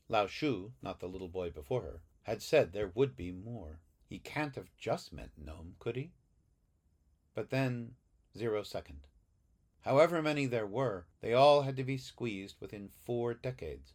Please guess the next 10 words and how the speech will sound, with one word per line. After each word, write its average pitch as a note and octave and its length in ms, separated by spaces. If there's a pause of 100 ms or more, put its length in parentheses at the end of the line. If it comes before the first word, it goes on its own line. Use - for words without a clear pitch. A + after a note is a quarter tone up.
(160)
a - 100
time B2+ 480
that A#2 160
suddenly A#2 360
seemed A2+ 380
so A#2 340
tight F#2 380
she - 180
couldn't G2 360
breathe. F2+ 340